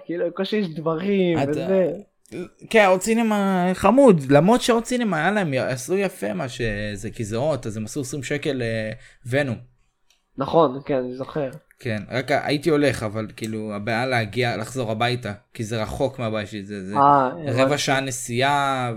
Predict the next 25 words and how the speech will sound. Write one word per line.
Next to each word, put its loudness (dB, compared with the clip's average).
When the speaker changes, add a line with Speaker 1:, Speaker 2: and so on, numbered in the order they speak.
Speaker 2:
ואם -6
אתה -2
יודע 0
מה -4
זה, -6
המנהרות -2
הכרמל, -4
אתה -6
יודע -2
מה -2
זה? -8
Speaker 1:
לא, 2
לא 4
יצא 2
לי. 2
Speaker 2:
אז -6
כאילו, 0
יש, -4
אה, -4
זה -6
נחשב 0
בכרמל, 0
זה -6
כאילו 2
הר, 4